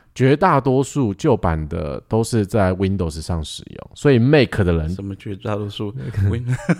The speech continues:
Speaker 1: 啊。
Speaker 2: <laughs> 旧版的只能在 Windows 上安装啊。
Speaker 1: 哦，不好意思哦，这只能在 Windows 上安装。
Speaker 2: 对啊，那你要在 Mac 上跑，你就只能用虚拟的 Windows。
Speaker 1: 我记得那个时候你用虚拟的，你的电脑好像开飞机一样吧？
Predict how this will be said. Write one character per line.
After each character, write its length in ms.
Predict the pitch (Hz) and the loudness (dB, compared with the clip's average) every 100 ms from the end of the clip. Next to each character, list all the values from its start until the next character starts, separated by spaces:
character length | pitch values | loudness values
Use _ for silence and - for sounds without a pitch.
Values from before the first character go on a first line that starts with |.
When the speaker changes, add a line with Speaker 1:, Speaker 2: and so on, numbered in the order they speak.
| 214 - | 4 2
Speaker 1:
啊。 300 | 104 95 95 - | 2 0 0 -10
Speaker 2:
<laughs> 40 | |
旧 160 | - 143 | -2 2
版 200 | 113 104 | 4 2
的 80 | 107 | 0
只 220 | - 101 | -4 -4
能 140 | 98 | -4
在 200 | 107 131 | 0 0
Windows 540 | 120 117 123 113 107 104 | 2 2 2 2 -4 -2
上 160 | 113 | -2
安 100 | 107 | -2
装 140 | 104 - | -2 -6
啊。 120 | 98 - | -6 2
Speaker 1:
哦， 40 | |
不 60 | 131 | 6
好 80 | 107 | 6
意 60 | |
思 100 | 104 | 4
哦， 80 | 104 | 2
这 120 | 123 | 2
只 260 | 117 - 85 | -2 -2 -2
能 240 | 78 76 | -2 -4
在 220 | 101 95 | 0 0
Windows 480 | 87 - 110 107 120 | 0 -2 2 4 4
上 160 | - 135 | 4 2
安 160 | 95 | 0
装。 160 | 92 87 | -4 0
Speaker 2:
对 100 | 113 | 0
啊， 180 | 104 101 | 0 -2
那 280 | - 110 110 | -2 0 0
你 140 | 104 101 | 0 0
要 140 | 107 | 0
在 160 | 110 110 | 2 0
Mac 240 | 107 101 | 0 -2
上 240 | 98 113 | -2 -2
跑， 240 | 98 - 95 | -2 -4 -4
你 300 | 95 98 95 | -4 -6 -10
就 180 | - 104 | -6 -6
只 180 | - | -2
能 140 | 98 101 | -2 2
用 160 | 110 | 2
虚 240 | 101 - 104 | 0 0 0
拟 220 | 101 95 | 2 -2
的 400 | - - - - | -6 -6 -4 -6
Windows。 680 | 98 98 98 95 - - - _ _ _ _ - - 117 | -6 -4 -4 -8 -10 -20 -20 _ _ _ _ -20 -6 -6
Speaker 1:
我 40 | |
记 160 | 143 185 | 2 4
得 80 | |
那 100 | 131 | 6
个 100 | 151 | 6
时 40 | 123 | 4
候 60 | |
你 80 | 131 | 4
用 120 | 107 | 2
虚 240 | 123 - 123 | 0 -2 0
拟 120 | 101 | 0
的， 140 | 85 85 | 0 -2
你 100 | 90 | -2
的 100 | 92 | 0
电 180 | 135 107 | 2 2
脑 80 | |
好 60 | 80 | 4
像 120 | 95 | 2
开 200 | - 92 | 0 0
飞 180 | 90 90 | 2 0
机 220 | 85 85 | -2 -8
一 80 | 80 | -8
样 140 | 78 - | -10 -12
吧？ 220 | - 95 | -16 -18